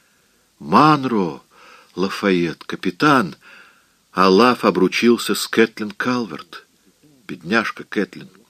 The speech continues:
Потерять сразу двоих, и брата, и возлюбленного. А Салли-то ещё тяжелее, и брата, и мужа.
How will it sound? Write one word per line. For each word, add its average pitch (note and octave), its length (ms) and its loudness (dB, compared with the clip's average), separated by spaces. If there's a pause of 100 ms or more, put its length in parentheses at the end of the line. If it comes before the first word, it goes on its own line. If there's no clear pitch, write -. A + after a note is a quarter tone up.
(300)
Потерять A2 400 4
сразу B2 360 2
двоих, A2 380 4
и G#2+ 40 6
брата, A#2 420 4
и A2+ 60 6
возлюбленного. G2+ 800 2 (540)
А D#2 120 -14
Салли-то G#2 600 0
ещё D#2+ 280 -4
тяжелее, D#2+ 560 0
и D2+ 180 -10
брата, D#2 360 -2
и C2+ 80 -6
мужа. G2 360 -12